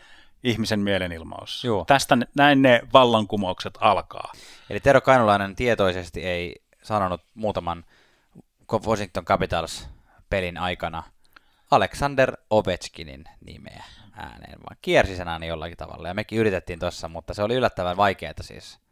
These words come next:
Speaker 1: Joo, joo.
Speaker 2: Mä menisin sanoa jossain kohtaa Aleksanteri Suuri, mut sit mä ajattelin, että onko sekin <laughs> vähän niinku kuitenkin sit
Speaker 1: Mm,
Speaker 2: nimen sanomista.
Speaker 1: joo, joo, ky-, kyllä. Ja tää siis niinku liittyy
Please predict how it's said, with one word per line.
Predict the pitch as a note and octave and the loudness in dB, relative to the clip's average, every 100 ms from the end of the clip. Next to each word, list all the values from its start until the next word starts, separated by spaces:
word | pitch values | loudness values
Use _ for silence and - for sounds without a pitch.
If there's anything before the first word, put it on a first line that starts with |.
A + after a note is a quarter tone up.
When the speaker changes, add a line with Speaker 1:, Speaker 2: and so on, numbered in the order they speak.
| _ | _
Speaker 1:
Joo, | C3 A2+ E2 - _ - | 4 4 4 -6 _ -6
joo. | A2 F#2 E2+ | 0 0 -2
Speaker 2:
Mä | A2 | -2
menisin | D3+ C3 | 0 0
sanoa | A2 | 0
jossain | B2+ B2+ | 0 2
kohtaa | G2 - G#2+ | -2 2 4
Aleksanteri | B2 - F#2+ F2+ F2+ | 4 2 -4 -4 -2
Suuri, | B2 A2+ F2+ E2+ - | 0 2 0 -4 -10
mut | F2+ | -10
sit | - A2+ | -2 2
mä | |
ajattelin, | F#2+ C3+ | 4 4
että | - - | 2 2
onko | - | -2
sekin | B2+ G#2+ G#2 | -2 0 0
<laughs> | |
vähän | G2+ F#2 | 0 -4
niinku | E2+ E2+ | -8 -12
kuitenkin | E2 F#2 E2+ D#2+ D#2 | -6 -6 -6 -12 -6
sit | C#3+ | 0
Speaker 1:
Mm, | D3 | 2
Speaker 2:
nimen | C3+ A2+ | 4 2
sanomista. | E2+ E2 A2+ | -2 -2 2
Speaker 1:
joo, | G2+ F#2 - _ _ _ - - | 4 2 -6 _ _ _ -14 -2
joo, | G#2 F#2+ F2 - | 2 2 -2 -10
ky-, | G#2 - _ | -10 -10 _
kyllä. | G2 F2 F2 _ - | -10 -8 -10 _ 0
Ja | A#2+ B2 | 2 6
tää | C3 B2+ | 6 6
siis | A2 C#3 | 4 0
niinku | F#3+ F3+ | 0 0
liittyy | D#3 C#3+ - C#3 | 0 -2 0 0